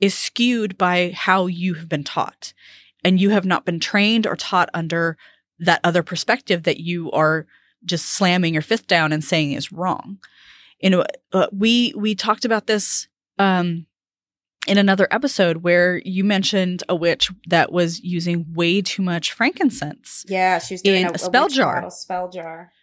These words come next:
Speaker 2: Mm-hmm.
Speaker 1: Right. And, okay, so that was a great example to call in without being inflammatory. So we just mentioned it. We didn't mention who that person was or the account or anything. And that was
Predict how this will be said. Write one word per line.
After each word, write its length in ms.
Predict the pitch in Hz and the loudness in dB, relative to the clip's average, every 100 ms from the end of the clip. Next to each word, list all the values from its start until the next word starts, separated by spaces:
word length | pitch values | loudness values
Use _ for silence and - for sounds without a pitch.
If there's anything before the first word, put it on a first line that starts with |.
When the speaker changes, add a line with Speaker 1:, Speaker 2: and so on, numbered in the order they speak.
| _ | _
Speaker 2:
Mm-hmm. 280 | 180 170 180 | -20 -12 -4
Speaker 1:
Right. 300 | 349 - - _ _ _ _ - | -2 -2 -6 _ _ _ _ 0
And, 260 | 240 233 - | 2 2 -2
okay, 160 | 233 220 | -2 -2
so 120 | 226 | -2
that 300 | 196 269 415 | 0 0 0
was 140 | 294 262 | 0 -2
a 40 | |
great 220 | 196 190 | -2 -2
example 520 | 190 - 190 - 190 - | -2 -4 -4 -4 -10 -10
to 560 | - 185 165 165 131 - _ _ _ | -6 -2 -2 -4 -10 -16 _ _ _
call 400 | - - 233 220 - | -10 0 0 2 2
in 560 | 254 254 147 160 196 - _ _ _ _ _ _ _ _ _ _ _ 165 | 2 4 2 -2 -6 -12 _ _ _ _ _ _ _ _ _ _ _ -2
without 800 | 208 208 220 233 226 220 - - _ _ _ _ _ _ - | 0 2 2 4 2 0 -10 -14 _ _ _ _ _ _ -4
being 240 | 208 196 | 0 2
inflammatory. 640 | 180 175 175 165 170 127 147 | 2 -2 -2 -2 -4 -6 -4
So 100 | 196 | 0
we 80 | 208 | 0
just 180 | 220 | -2
mentioned 360 | 196 190 196 220 | -2 0 0 -2
it. 100 | 214 | -2
We 80 | 180 | -2
didn't 160 | 160 123 | -2 -2
mention 220 | 156 143 | -4 -6
who 520 | - - 220 226 220 | -4 0 0 0 -2
that 200 | 190 - | -2 -2
person 360 | 185 175 170 151 | -2 -2 -2 0
was 360 | 262 285 269 247 | 2 4 2 0
or 60 | |
the 160 | 175 147 | -2 -4
account 440 | - - 262 254 | -6 0 0 0
or 40 | 226 | -4
anything. 320 | 220 214 214 | -6 -4 -2
And 140 | 180 208 | 0 0
that 220 | - - | 0 -2
was 220 | 196 - | -2 -2